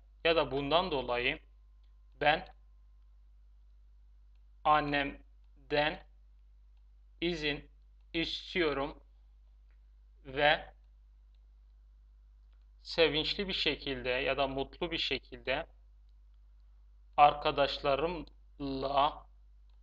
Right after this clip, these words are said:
dışarıda oynuyorum.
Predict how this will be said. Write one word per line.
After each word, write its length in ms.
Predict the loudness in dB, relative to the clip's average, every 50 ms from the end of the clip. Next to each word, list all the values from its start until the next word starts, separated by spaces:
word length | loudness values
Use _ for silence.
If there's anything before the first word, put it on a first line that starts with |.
| -20 -20 -20 -20 -20 -14 -8
dışarıda 840 | -4 -2 0 2 4 4 4 4 2 2 2 2 2 2 2 -2 -10 -20 -20 -20 -20 -20 -20 -20 -20 -20 -20 -20 -20 -20 -20 -20 -20 -20 -20 -20 -20 -20 -20 -20 -20 -20 -20 -20 -20 -20 -20 -20 -20 -20 -20 -20 -18 -4 2
oynuyorum. 680 | 4 4 4 4 2 -2 -2 -2 -2 -2 -2 -6 -8 -12